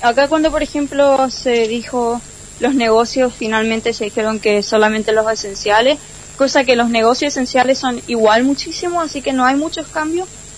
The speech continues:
La gente, los propios jefes, los negocios habían tomado la determinación de cerrar, ya había sido una, un mes antes, por inicia-, iniciativa propia. Así que para cuando el Estado, el gobierno lo hizo, ya la gente lo había implementado un mes antes.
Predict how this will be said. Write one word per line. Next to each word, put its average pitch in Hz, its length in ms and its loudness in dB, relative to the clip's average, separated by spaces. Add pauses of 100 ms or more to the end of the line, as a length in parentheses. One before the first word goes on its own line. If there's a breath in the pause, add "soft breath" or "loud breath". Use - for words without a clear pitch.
(140)
La 247 100 2
gente, 269 340 -2
los 262 140 2
propios 262 400 -2 (260)
jefes, 262 320 2
los 240 160 -2
negocios 240 420 0
habían 220 220 -4
tomado 214 300 0
la 214 120 4
determinación 214 720 -4
de 214 100 -2
cerrar, 208 460 0 (100)
ya 208 160 2
había 202 260 2
sido 208 280 -2
una, 208 240 0
un 220 180 0
mes 208 180 -2
antes, 196 360 -2 (680)
por 220 140 4
inicia-, 226 340 2 (140)
iniciativa 214 540 0
propia. 202 320 0
Así 196 140 -6
que 254 100 -6
para 254 220 0
cuando 247 240 0
el 240 60 0
Estado, 240 440 2
el 277 80 2
gobierno 233 480 0
lo 247 120 -2
hizo, 294 340 -6 (360)
ya 240 80 0
la 233 120 4
gente 220 260 -4
lo 220 80 4
había 208 160 2
implementado 202 560 -2
un 196 60 -6
mes 196 200 -8
antes. 196 320 -8